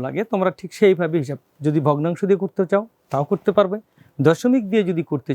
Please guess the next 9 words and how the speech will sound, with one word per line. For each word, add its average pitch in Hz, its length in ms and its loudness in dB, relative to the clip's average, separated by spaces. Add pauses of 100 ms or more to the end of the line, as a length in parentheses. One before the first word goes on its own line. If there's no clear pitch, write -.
চাও 247 140 4 (500)
তাহলেও 143 360 2 (460)
করতে - 280 -8 (100)
পারবে। - 240 -10 (520)
তো - 40 6 (180)
এই 214 140 4
ছিল 269 120 0 (160)
মূলত 214 260 -2 (340)
আমাদের, 165 300 0